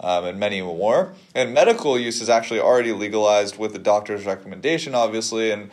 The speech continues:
about thirty-three states. So, you know, I'm really excited to see if we get financial regulation, too.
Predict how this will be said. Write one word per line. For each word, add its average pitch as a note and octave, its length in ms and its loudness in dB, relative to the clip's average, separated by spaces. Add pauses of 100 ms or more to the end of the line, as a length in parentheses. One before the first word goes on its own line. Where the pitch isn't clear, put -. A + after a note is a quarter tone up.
(140)
about - 380 4
thirty-three C3 640 -2
states. - 520 -8
So, - 340 2 (300)
you - 80 -4
know, C#3 180 2 (340)
I'm D#3 160 6
really G#3+ 180 4
excited D3+ 340 2
to A#2+ 60 -2
see B2+ 360 -2
if G#2 560 0
we A2+ 200 -10
get - 380 0
financial A2 560 -2
regulation, C#3+ 840 0 (100)
too. C3 400 -2